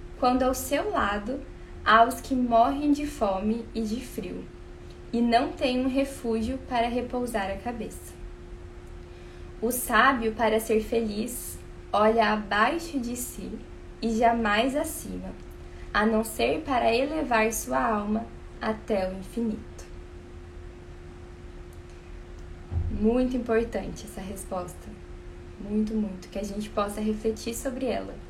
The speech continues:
Quantas vezes a gente reclama e se coloca nesse lugar de infelicidade, de vitimização, por não ter algo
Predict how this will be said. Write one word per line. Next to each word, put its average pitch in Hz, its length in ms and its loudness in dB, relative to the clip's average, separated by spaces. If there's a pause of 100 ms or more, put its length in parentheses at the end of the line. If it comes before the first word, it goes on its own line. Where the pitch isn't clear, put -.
(880)
Quantas 302 460 6
vezes 254 280 2
a 254 80 2
gente 240 340 -2
reclama 240 760 0 (760)
e 214 80 -2
se 226 160 -4
coloca 220 460 4
nesse 220 300 0
lugar 208 480 2
de 202 140 -4
infelicidade, 220 1300 0
de 208 180 -6
vitimização, 208 1300 -2 (580)
por 220 160 4
não 226 220 2
ter 233 260 2
algo 214 420 4